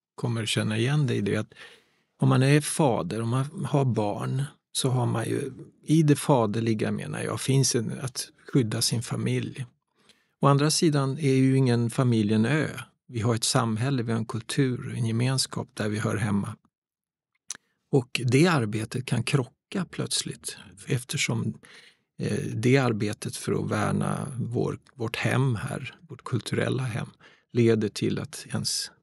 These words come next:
privata familj hamnar, liksom, som du nämnde där, de anmäler till socialen, liksom, ens barn, att, ja, allt det här, det är ju, det är ju så svinaktigt som det kan bli.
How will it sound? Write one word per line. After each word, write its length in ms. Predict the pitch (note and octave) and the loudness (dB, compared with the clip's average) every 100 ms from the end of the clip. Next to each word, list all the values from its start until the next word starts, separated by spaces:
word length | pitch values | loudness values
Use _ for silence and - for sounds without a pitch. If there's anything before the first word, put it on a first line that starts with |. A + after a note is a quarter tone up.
| - | -6
privata 540 | A2+ A#2 C3+ D3 - | -4 -2 -2 -4 -6
familj 600 | C3+ - B2 - C#3+ B2 _ _ _ _ _ _ | -6 -6 -6 -6 -8 -12 _ _ _ _ _ _
hamnar, 380 | - A2+ G2 G2 | -2 0 -2 -4
liksom, 540 | B2+ - - - C3 | -8 -6 -6 -6 -6
som 200 | B2+ B2+ | -2 2
du 80 | A2 | 2
nämnde 380 | A2 G#2+ G2 G2+ | 2 2 0 0
där, 280 | G2+ G2 G2 | -2 -2 -4
de 320 | G2+ G#2+ G#2 | -4 -4 -4
anmäler 460 | G#2+ G2 G2 F#2+ G2+ | -2 -2 -4 -4 -6
till 180 | - A#2+ | -4 -2
socialen, 800 | - A#2+ - A2 A2 A#2 B2 B2 | 0 -2 -2 -4 -6 -6 -8 -8
liksom, 420 | B2+ - C3 A#2+ - | -4 -2 -2 -6 -6
ens 240 | C3 A2+ - | -4 -2 -2
barn, 460 | B2 G#2 G#2+ A2 | -2 -4 -4 -6
att, 300 | A#2+ - - - | -10 -12 -18 -8
ja, 280 | D3+ B2+ C3 | -6 -4 -4
allt 200 | C#3 - | -6 -6
det 60 | |
här, 180 | C3 B2 | -8 -6
det 100 | B2 | 0
är 40 | C#3 | 0
ju, 80 | |
det 180 | B2 A#2+ | 0 0
är 40 | B2 | 0
ju 80 | |
så 160 | A#2+ - | 0 0
svinaktigt 800 | - B2+ A#2 A2 A2+ - - A2+ | 0 0 -2 -2 -6 -10 -8 -6
som 180 | - - | -6 -8
det 80 | A#2 | -8
kan 240 | C3+ B2 | -6 -2
bli. 380 | C3+ D#3 A2+ | 2 2 0